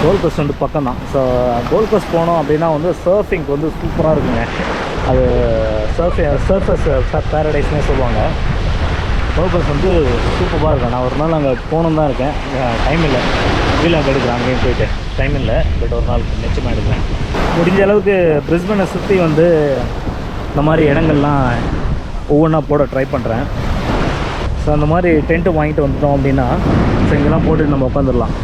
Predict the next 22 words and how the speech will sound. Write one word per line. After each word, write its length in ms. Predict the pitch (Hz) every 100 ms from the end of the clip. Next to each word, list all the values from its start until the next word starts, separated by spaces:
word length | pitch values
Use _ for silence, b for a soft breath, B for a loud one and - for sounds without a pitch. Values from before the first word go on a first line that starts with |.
| - - -
இல்லைன்னா 320 | 175 202 202 233
கொஞ்சம் 400 | 208 208 - 233
இன்னும் 240 | 185 214 220
கூட 120 | 233
பிரைவசி 420 | 208 202 208 -
வேணும்னா 300 | 185 175 269
நம்ம 200 | 262 175
அந்த 180 | 151 151 -
சைடு 120 | 156 147
போயிடலாம். 100 | 123
அந்த 240 | 123 151 180
சைடுலாம் 240 | 180 180 160
பார்த்தீங்கன்னா 500 | 151 156 170 151 131
ரொம்ப, 520 | 139 156 139 127 110 104 - - - - - 139
ஆ, 220 | 131 117 110 117 -
க்ரௌட்லாம் 360 | 151 156 156
இல்லாம 420 | 139 131 127 135 139 - - 151
நல்லா 200 | 135 143
தனியா 480 | 127 127 135 135 123
இருக்கலாம் 280 | 120 120 113
நாம. 200 | 110 104 120 - - - - - - - - - - 143
ஆ, 260 | 127 127